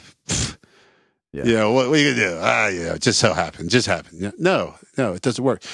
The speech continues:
Speaker 1: So, like, I just, the, the show is just inconsistent, is all I'm saying. You know,
Speaker 2: Okay.
Speaker 1: and, and I don't, it's, it seems like to me this episode just didn't have a bearing. It was just all over the place, you know.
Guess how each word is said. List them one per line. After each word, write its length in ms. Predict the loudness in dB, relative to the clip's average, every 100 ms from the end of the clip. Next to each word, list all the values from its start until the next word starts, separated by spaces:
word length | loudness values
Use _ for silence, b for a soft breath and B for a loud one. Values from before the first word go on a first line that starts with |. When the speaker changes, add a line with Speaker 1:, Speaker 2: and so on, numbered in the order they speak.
| B B
Speaker 1:
So, 460 | 2 2 2 -4 _ b b b 2
like, 320 | 2 2 -8 _ 0
I 80 | 4
just, 320 | 4 2 0
the, 60 | -2
the 200 | 2 2
show 220 | 4 2
is 140 | 0
just 360 | 0 -4 -12 -20 0
inconsistent, 720 | 0 2 -2 -4 -4 -6 -8 -8
is 160 | -2 2
all 160 | 2
I'm 140 | 0 -4
saying. 340 | -6 -8 -16 -20 _
You 140 | -4 -2
know, 120 | -2 -6
Speaker 2:
Okay. 160 | -4 -2 -2
Speaker 1:
and, 100 | 0
and 260 | 0 0 0
I 60 |
don't, 140 | 2 2
it's, 240 | -2 0
it 160 | 0 2
seems 380 | 2 2 2
like 220 | 0 0 0
to 120 | 0
me 380 | 2 2 0 -2
this 260 | 0 -2 0
episode 420 | -4 -2 -2 -2
just 280 | -2 -6 -8 _ 0
didn't 360 | 2 2 -2 -4 _ _
have 300 | -6 -2 -2 -4
a 60 | -6
bearing. 560 | -2 0 0 -2 -6
It 100 | -8
was 160 | -4 -2
just 160 | -2
all 320 | 0 0 2 0
over 240 | -2 -4
the 80 | -10
place, 480 | -14 -16 -10 -10 -6
you 80 |
know. 240 | -8 -8